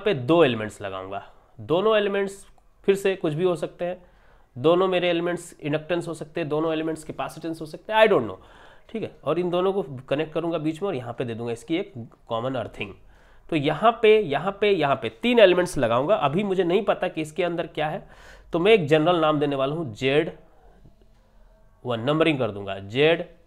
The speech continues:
टू और इसका नाम दे दूंगा जेड थ्री।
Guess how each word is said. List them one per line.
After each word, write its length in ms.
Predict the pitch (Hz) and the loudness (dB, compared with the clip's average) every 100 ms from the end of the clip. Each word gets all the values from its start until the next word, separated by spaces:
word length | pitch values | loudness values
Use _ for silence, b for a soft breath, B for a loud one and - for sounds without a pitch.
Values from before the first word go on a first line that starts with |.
| - - - | -20 -8 0
टू 260 | 151 98 - | 0 0 -8
और 120 | 110 | -12
इसका 200 | 113 135 | -8 -4
नाम 160 | 131 127 | -2 -2
दे 80 | |
दूंगा 200 | 127 151 | -4 -4
जेड 400 | 147 110 139 151 - _ _ _ | -4 -2 -2 -2 -12 _ _ _
थ्री। 320 | - 151 - | 0 0 -2